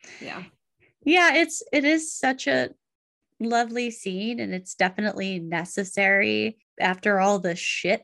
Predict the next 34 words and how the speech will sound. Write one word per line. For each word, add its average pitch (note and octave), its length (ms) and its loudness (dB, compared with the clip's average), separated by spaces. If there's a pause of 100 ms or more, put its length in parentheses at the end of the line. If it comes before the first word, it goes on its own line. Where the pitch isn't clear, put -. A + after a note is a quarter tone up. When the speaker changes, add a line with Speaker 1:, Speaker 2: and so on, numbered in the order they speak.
Speaker 2:
that's A#3 260 -6
gone A#3 360 2
Speaker 1:
Yeah. B3 380 2
Speaker 2:
down. B3+ 200 -6 (140)
So F#3+ 260 0
it, F#3 160 -4 (120)
it's, - 560 -12
it's F3+ 220 -10
a F#3 40 -8
nice F#3+ 300 -6
breath E3+ 300 -2
of E3 160 -4
fresh E3 300 -2
air. E3+ 400 0 (340)
Yeah, A#3+ 200 4
so A3 180 -2
then G#3 320 0
after F#3 260 -4
you G#3+ 140 -4
see A#3 180 -6
the A#3 140 -6
giraffes, A3 480 -2
you F#3 120 -6 (120)
finally C4 500 0
meet B3+ 240 -2
up B3 220 -2
with A#3+ 160 -10
the B3+ 220 -8
Fireflies. G#3 720 -2
You E3+ 340 -10
reconnect G#3+ 680 -2
with F#3+ 180 -6
Marlene, G#3+ 720 -2 (220)
and F#3 500 2